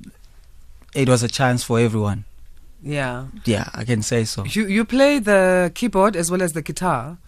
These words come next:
Speaker 2: So you went from making guitar, your own guitars as a child, and now you, you
Speaker 1: From
Speaker 2: play that
Speaker 1: that,
Speaker 2: instrument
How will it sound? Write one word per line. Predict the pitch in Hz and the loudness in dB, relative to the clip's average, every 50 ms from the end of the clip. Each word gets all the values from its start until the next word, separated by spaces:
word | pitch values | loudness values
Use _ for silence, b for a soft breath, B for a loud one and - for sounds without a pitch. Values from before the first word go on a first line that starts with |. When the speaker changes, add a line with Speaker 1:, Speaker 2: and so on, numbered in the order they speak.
| b b b b b | b b b b b
Speaker 2:
So | - 226 | 4 4
you | 220 226 220 | 6 6 6
went | 240 254 262 | 6 4 6
from | - 233 208 190 | 4 4 4 4
making | 185 202 226 - - 247 196 170 | 4 2 2 2 0 0 0 -2
guitar, | 147 170 165 - - 196 196 180 170 | -2 -4 -4 2 4 4 4 4 4
your | 175 180 185 170 | 2 2 4 4
own | 208 220 | 2 2
guitars | 208 208 185 208 214 208 196 190 | 2 0 4 6 6 6 6 4
as | 190 180 | 0 0
a | 180 170 | -2 -2
child, | 156 - 233 202 175 165 165 165 | 0 2 4 4 4 4 2 0
and | 175 160 160 | -2 0 2
now | 170 175 180 180 180 | 2 2 2 2 0
you, | 180 175 175 175 | -2 -4 -6 -6
you | 143 165 170 | -6 -4 2
Speaker 1:
From | 165 170 165 | 6 6 8
Speaker 2:
play | 165 196 | 8 6
that | 156 170 - | 2 4 6
Speaker 1:
that, | 156 156 160 160 156 | 8 8 8 8 8
Speaker 2:
instrument | 147 139 175 170 156 151 - - | 6 2 -2 -6 -8 -10 -12 -14